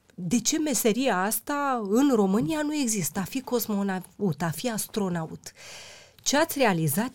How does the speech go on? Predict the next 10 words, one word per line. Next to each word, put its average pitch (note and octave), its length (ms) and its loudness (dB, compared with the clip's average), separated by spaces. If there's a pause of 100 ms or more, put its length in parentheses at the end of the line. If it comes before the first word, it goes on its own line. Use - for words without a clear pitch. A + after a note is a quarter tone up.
e C#4+ 180 -2
minunat A#3+ 760 -2
și - 200 -4
sunt E3+ 320 -2
convinsă G3 540 2
că G3+ 120 -4
sunteți E3+ 580 0
conștient D#3+ 640 -8
de E3 120 -12
asta. - 400 -12